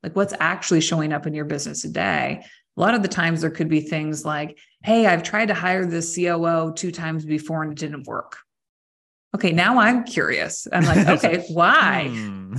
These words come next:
Speaker 1: It sounded like you could attract the talent, but what was going on once the talent came? And so
Speaker 2: Mm-hmm.
Speaker 1: understanding the nuances and having the proper conversations from a holistic perspective, and that may mean me going in and having fifteen conversations with staff to get a better understanding of what are some of the trends and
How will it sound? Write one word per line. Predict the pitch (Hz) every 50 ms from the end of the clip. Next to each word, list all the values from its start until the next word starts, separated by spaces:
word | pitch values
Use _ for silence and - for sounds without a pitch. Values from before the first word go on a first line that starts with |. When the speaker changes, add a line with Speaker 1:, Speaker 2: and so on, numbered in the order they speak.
| - _ -
Speaker 1:
It | 185 170
sounded | 220 226 240 262 277
like | 220 208 208 208
you | 202 185
could | - - 165
attract | 147 139 - - 226 370 440 427 - -
the | 196
talent, | - 208 165 160 160 160 160 151 - -
but | 165 - 170
what | 185 185
was | 180 175 165
going | 170 175 175 175 160
on | 160 160 160 160
once | 156 151 -
the | - 160
talent | 160 - - 160 147 143 - -
came? | - - 247 269 254 202 160 - - - - _ - - - _ _ _ _ _ _ _ -
And | 175 170
so | - 180 139
Speaker 2:
Mm-hmm. | 135 180
Speaker 1:
understanding | 196 214 226 226 220 - 185 180 180 165
the | 165
nuances | 160 160 160 160 156 156 156 160 160 - 170 165 160 160 151 156
and | 147 151
having | 156 - 165 165 165 165
the | 151 151
proper | - - 165 156 - - 160
conversations | - - 170 165 160 151 151 156 - 160 160 170 - - 151 143 151 151 -
from | - 165 151
a | 151 151 147 - - - - - - _ _ _ _ -
holistic | 165 156 156 151 165 180 180 175 - 170 156 160 -
perspective, | - 165 151 - - - 156 165 180 - - 165 151 147 147 151
and | 151 156
that | 151 - -
may | - 160 156
mean | 151 151 160 180 196 190 180 170 170 165 170 170 170 170
me | 165 165 165 160
going | 156 160 160 156 156 151 156
in | 170 175 175 165 147
and | 151 160
having | 160 - 160 160 156 156 151 147 147 147
fifteen | 147 - 165 165 - - 165 160 160
conversations | - 160 156 160 156 156 156 - 165 165 165 170 160 147 -
with | 147 147
staff | - - 190 202 226 226 214 -
to | - 175
get | 147 156 151
a | 156
better | 143 151 156 156 156 156
understanding | 156 160 - 165 - - 160 156 185 196 185 165
of | 147
what | 139 147 147
are | 151 156
some | - - 156
of | 143
the | 135 151
trends | - - - 156 160 160 160 151
and | 151 139 120 113 - -